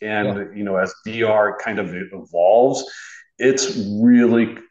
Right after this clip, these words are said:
Speaker 1: you know, cool to put them in a different place, you know, and you can't do that with an iPad just because your peripheral vision is constantly scanning the room. So uh, I think there, there, there are definitely things where it gets, where I think there's gonna be a lot of room for improvement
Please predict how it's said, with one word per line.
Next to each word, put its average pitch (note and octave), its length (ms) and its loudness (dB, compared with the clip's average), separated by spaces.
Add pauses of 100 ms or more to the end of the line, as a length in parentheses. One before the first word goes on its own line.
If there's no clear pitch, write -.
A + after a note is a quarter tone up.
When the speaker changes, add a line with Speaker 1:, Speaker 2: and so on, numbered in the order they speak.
(140)
Speaker 1:
you A#2 120 -2
know, F#2+ 220 -2
cool G#2+ 360 0
to F2 180 -8
put - 120 -4
them G#2 180 0
in F#2 100 -2
a E2+ 100 -6
different - 380 -8
place, - 680 -14
you G2 100 -10
know, F#2 200 -4
and G#2 180 -2
you G#2+ 100 -2
can't B2 380 -2
do A2 140 0
that G2 200 -2
with F#2 140 -6
an F#2 60 -6
iPad F2+ 440 -6
just F#2 180 -10
because G2 320 -8
your F2+ 120 -12
peripheral G2 500 -6
vision A#2 500 -4 (280)
is E2+ 100 -12
constantly G2+ 480 -2
scanning F2 460 -6
the D2+ 80 -10
room. C#2 340 -14 (220)
So E2 560 -8 (400)
uh, D#2+ 540 2
I G2 140 2
think A2 180 0
there, F2+ 320 0
there, G2 220 0
there G2 120 -2
are F2+ 120 -4
definitely F#2 360 -6
things F2 480 -12
where G#2+ 500 0 (380)
it G#2+ 180 -4
gets, - 640 -4 (320)
where A2+ 260 2
I G2+ 100 0
think A#2+ 140 2
there's G#2+ 160 2
gonna G#2+ 140 0
be F#2+ 80 2
a F#2 60 4
lot F#2+ 220 4
of F#2+ 80 2
room G2 180 0
for C3 180 -4
improvement F#2+ 640 -6